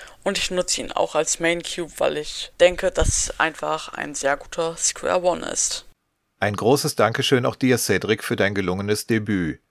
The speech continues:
Speaker 2: Ich kann zwar den Square One bisher nicht lösen, also erst recht nicht auf Zeit, aber was mir gut gefällt, dass sie auch eine stickerlose Version mit schwarzer Oberseite anbieten. Und zusätzlich kann man wählen, ob Fully Magnetic oder nur Magnetic Slice.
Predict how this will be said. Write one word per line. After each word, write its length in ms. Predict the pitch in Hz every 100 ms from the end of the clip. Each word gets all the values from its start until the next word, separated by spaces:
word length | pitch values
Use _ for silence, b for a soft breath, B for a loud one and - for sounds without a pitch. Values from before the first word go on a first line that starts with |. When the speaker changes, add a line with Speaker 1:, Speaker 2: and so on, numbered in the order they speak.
| _ _ _ _ _
Speaker 2:
Ich 180 | 104 -
kann 220 | 120 113
zwar 240 | - 104
den 140 | 104 98
Square 340 | - 104 101
One 160 | 98 104
bisher 300 | 95 - 98
nicht 260 | 110 -
lösen, 420 | 127 131 123 139 B B
also 200 | B 104
erst 180 | 90 90
recht 240 | 104 113 113
nicht 160 | 101
auf 140 | 87 -
Zeit, 480 | - 90 110 - b b b
aber 240 | - 107 98
was 160 | 113
mir 120 | 127
gut 180 | 113 147
gefällt, 500 | 143 - 110 123 - b b b
dass 200 | - 110
sie 100 | -
auch 160 | 95 107
eine 180 | 113 113
stickerlose 600 | - 147 123 110 107 107
Version 360 | 110 104 107
mit 140 | 113 -
schwarzer 500 | - 104 123 - 98
Oberseite 600 | 123 120 98 90 82 73
anbieten. 580 | 80 78 71 - 67 _ b b b b b
Und 160 | 110
zusätzlich 600 | - 131 135 143 - 135
kann 160 | 143 123
man 180 | 110 101
wählen, 300 | 107 120 98
ob 140 | 95
Fully 300 | - 135 131
Magnetic 680 | 107 98 104 107 131 120 -
oder 180 | 98 107
nur 200 | 110 104
Magnetic 560 | 104 92 90 87 107
Slice. 580 | - 98 87 78 73 -